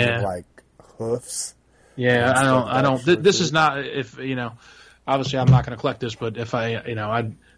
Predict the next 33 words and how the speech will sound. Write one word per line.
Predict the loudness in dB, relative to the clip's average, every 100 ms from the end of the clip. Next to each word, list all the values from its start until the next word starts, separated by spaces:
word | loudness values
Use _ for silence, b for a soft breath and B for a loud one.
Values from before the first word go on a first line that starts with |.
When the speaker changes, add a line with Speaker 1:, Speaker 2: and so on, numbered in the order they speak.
| b
Speaker 1:
not, | 2 2 0
not | 0 2
my | 4 2
style | 2 0 0
Transformer | 0 -4 -6 -8 -8 -8
there. | -8 -10 -12 -18 -20 -14
Speaker 2:
Yeah. | -12 -12 -14 -18 _ _ _ B B B 2
Speaker 1:
Are, | 2
do | 4
you | 6 6
have | 4 2
these? | 0 0 0
Are | 0
you | 0
in | -2
on | -2
these? | -2 -4 -6 -10 -12 -2
Speaker 2:
I | 0 0
have | 2 2 4 2 0 -2
the | 0 0 0 -4
Power, | -4 -4 -4 -8 -6
I | -2
have | 0 -2 -4
the | -8
U | -6 -4 -2
S | -4 -6
Power | -4 -2 -2 -4
Master | -10 -12 -14 -16
Prime, | -12 -12 -10 -14 -14 -14 -8
but | -8 -8 -14
Speaker 1:
Gotcha. | -20 b b b b -20
Speaker 2:
that's | -12 -4 -2 -2
also | -2 -4 -4 -10